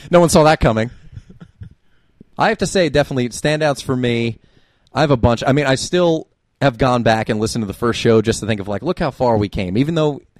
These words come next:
it very much felt the same, even right off the bat, the first two minutes of the first episode,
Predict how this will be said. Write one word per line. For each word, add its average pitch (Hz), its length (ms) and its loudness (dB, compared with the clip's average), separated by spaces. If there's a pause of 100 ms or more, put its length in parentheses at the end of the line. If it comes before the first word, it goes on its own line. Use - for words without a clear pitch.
(280)
it 120 100 0
very 135 140 4
much 127 180 2
felt 120 260 0
the - 80 -4
same, 151 380 -2
even 190 220 -2
right 123 180 0
off 117 120 -4
the 110 80 -10
bat, 104 200 -4
the 110 60 -8
first - 260 -4
two 131 180 -2
minutes 117 280 -4
of 107 60 -14
the 104 80 -12
first 110 260 -6
episode, 131 540 0